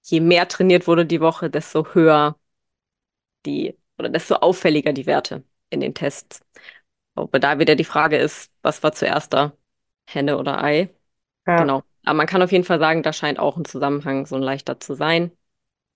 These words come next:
Speaker 1: Und ja, insgesamt war aber schon der deutlichste Zusammenhang zwischen den Trainingsmotiven und halt besonders der Priorisierung von Optik mit dem Essverhalten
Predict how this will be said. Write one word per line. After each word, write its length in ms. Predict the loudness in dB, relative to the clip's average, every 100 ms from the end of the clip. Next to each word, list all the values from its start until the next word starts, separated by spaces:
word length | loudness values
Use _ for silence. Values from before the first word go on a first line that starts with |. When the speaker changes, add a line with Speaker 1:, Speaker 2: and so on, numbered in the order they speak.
| -8
Speaker 1:
Und 640 | -6 -4 -6 -6 -8 -10 _ _ _ _ _ -2
ja, 340 | 2 2 0 _ _ -20 -20 _ _
insgesamt 560 | 0 0 4 4 4 2
war 80 | 2
aber 200 | 2 0
schon 260 | 0 0 2
der 100 | 2
deutlichste 640 | 2 2 -2 -4 -4 -4
Zusammenhang 520 | -4 -2 -2 -2 -4
zwischen 280 | -6 -8 -4
den 140 | -4
Trainingsmotiven 1080 | -4 -2 0 -2 -6 -8 -6 -4 -2 -4 -6 _ _ _ _ _ _
und 100 | -4
halt 160 | -4 -2
besonders 440 | 0 0 2 -2
der 100 | -4
Priorisierung 600 | -6 -6 -6 -4 -4 -4
von 200 | -4 -6
Optik 580 | -4 -6 -6 -8 -8 -20 _ _ _ _ _ _ -6
mit 360 | -4 -4 -8 -16 _ _ _ _ _ _ -6
dem 120 | -4
Essverhalten 720 | -4 -4 -4 -2 -2 -6 -10